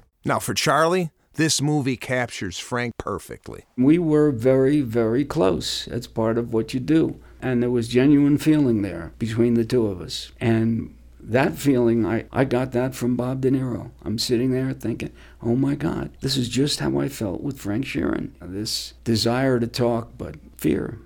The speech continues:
Speaker 2: He had some fear going on.
Speaker 1: When Charlie saw the first scene in the movie, it took him right back.
Speaker 2: My wife and I looked at each other, absolutely floored, because we,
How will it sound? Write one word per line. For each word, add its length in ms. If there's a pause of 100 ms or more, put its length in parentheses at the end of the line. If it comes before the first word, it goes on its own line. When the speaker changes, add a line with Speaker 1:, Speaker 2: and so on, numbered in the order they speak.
(120)
Speaker 2:
He 80
had 160
some 200
fear 260
going 320
on. 260 (460)
Speaker 1:
When 140
Charlie 420
saw 280
the 120
first 400
scene 260
in 160
the 80
movie, 580 (460)
it 140
took 200
him 140
right 280
back. 420 (400)
Speaker 2:
My 180
wife 320
and 120
I 100
looked 280
at 140
each 180
other, 320 (120)
absolutely 720
floored, 580 (640)
because 360
we, 260